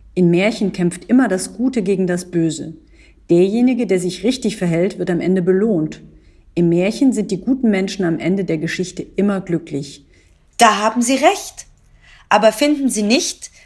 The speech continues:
Speaker 2: dass Märchen etwas altmodisch beziehungsweise veraltert sind?
Speaker 1: Nein, im Gegenteil.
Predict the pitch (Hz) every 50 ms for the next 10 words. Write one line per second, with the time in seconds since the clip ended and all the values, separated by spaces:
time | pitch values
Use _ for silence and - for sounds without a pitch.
0 | _ - - 214 208 - 214 208 202 220 233 - 254 233 - - - - 190 185
1 | - - - - 143 165 180 175 - 247 254 269 269 254 277 285 294 - - -
2 | - - _ _ - _ _ _ - 196 - - - 220 214 214 208 - - 196
3 | 190 185 185 175 175 - - - - 175 - - 147 151 156 - - 233 233 -
4 | - 277 277 330 349 349 - - _ _ _ _ _ _ _ _ - 190 196 220
5 | 277 339 311 202 180 185 247 277 277 220 180 - 175 151 147 147 147